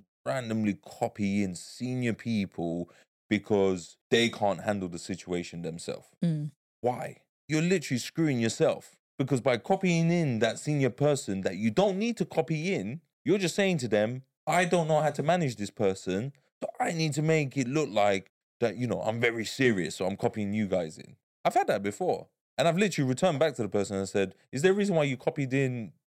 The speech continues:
Speaker 1: three senior people?" And then, uh, you know, I'll put that in the bottom. "I'm sorry, senior people. There was no need for you to be copied in. And we'll make sure moving forward that we don't waste your time."
Speaker 2: We'll use the moving forward.
Speaker 1: Yeah.
Speaker 2: <laughs> Yeah, so I think most people use this to highlight that you've made a mistake,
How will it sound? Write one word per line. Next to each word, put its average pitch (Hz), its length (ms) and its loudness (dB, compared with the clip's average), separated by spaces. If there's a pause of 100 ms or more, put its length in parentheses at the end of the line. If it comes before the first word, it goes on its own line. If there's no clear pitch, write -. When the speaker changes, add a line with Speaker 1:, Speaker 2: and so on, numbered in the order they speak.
(120)
Speaker 1:
three 127 240 4
senior 120 340 0
people?" 143 420 -6 (200)
And 107 120 2
then, 120 200 2
uh, 95 160 -2
you 104 140 -4
know, 95 60 0
I'll 90 120 2
put 101 200 -4
that 95 100 4
in 90 80 -2
the 90 80 -6
bottom. 76 200 -2 (240)
"I'm 104 140 0
sorry, 113 440 0 (340)
senior 87 220 -6
people. 90 460 -10 (180)
There 104 60 -2
was 107 100 -2
no 120 100 2
need 110 240 0
for 101 100 -2
you 95 80 0
to - 100 -16
be 98 120 0
copied 87 340 -4
in. 87 80 -6
And 95 100 -4
we'll 131 120 0
make 131 180 0
sure 107 160 -2
moving 95 300 -6
forward 95 260 -4
that 90 140 -2
we 98 80 -2
don't 92 180 -2
waste 90 240 -6
your 90 80 -4
time." 92 220 -6
Speaker 2:
We'll 208 220 2
use 208 240 0
the 196 80 0
moving 190 280 0
forward. 185 340 -2
Speaker 1:
Yeah. 330 300 -4 (160)
Speaker 2:
<laughs> 233 380 -4 (560)
Yeah, 202 160 2
so 233 120 0
I 233 60 0
think 247 200 0
most 247 220 0
people 254 240 0
use 214 320 2
this 139 540 -4
to - 100 2
highlight 208 480 0
that 165 120 0
you've 180 260 2
made 180 240 2
a 180 40 0
mistake, 156 760 -2